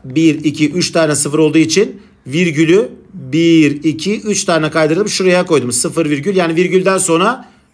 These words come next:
üç tane sayı gelecek şekilde düzenleme yaptım. Gel şimdi buraya.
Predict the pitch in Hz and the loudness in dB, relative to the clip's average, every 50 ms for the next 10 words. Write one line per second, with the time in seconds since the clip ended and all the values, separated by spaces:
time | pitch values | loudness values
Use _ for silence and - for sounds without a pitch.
0 | _ - 214 202 - - 180 175 170 165 147 - 180 185 180 170 180 175 170 185 | _ -6 -6 -4 -4 -2 -2 -2 -2 -2 -2 0 0 0 0 0 -2 -2 -2 -4
1 | 175 180 170 156 151 151 147 147 190 233 277 - - _ _ _ _ _ - 139 | -4 -4 -6 -6 -6 -6 -4 -2 -4 -4 -4 -8 -14 _ _ _ _ _ -10 -4
2 | 139 151 139 131 127 120 104 85 76 - - - _ _ _ _ _ _ _ _ | -2 -2 -2 -2 -6 -8 -10 -12 -14 -18 -20 -20 _ _ _ _ _ _ _ _
3 | _ _ _ _ _ _ _ _ _ _ _ _ _ _ _ _ _ _ _ _ | _ _ _ _ _ _ _ _ _ _ _ _ _ _ _ _ _ _ _ _
4 | _ _ _ _ _ _ _ _ - 165 202 226 226 208 - - 147 139 120 110 | _ _ _ _ _ _ _ _ -2 0 0 2 2 0 -4 -4 -6 -6 -6 -6
5 | 98 98 101 123 160 196 - - | -6 -4 -4 -4 -4 -6 -8 -14